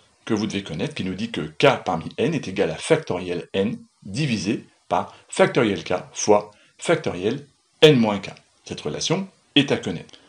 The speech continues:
On rappelle que factoriel N est égal au produit de tous les entiers naturels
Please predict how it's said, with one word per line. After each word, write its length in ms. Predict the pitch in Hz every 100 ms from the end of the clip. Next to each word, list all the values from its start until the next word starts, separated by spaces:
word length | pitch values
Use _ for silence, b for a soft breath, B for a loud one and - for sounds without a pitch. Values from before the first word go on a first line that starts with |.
| b
On 80 | 82
rappelle 360 | 87 78 147 -
que 160 | 101 -
factoriel 600 | - 80 - 80 80 82
N 260 | - 220 247 -
est 160 | 98 101
égal 260 | 98 92
au 60 | 87
produit 560 | - - 101 113 233 233 B
de 160 | 98 98
tous 280 | - - 214
les 220 | 123 107
entiers 280 | 120 - 104
naturels 540 | 92 - 85 107 156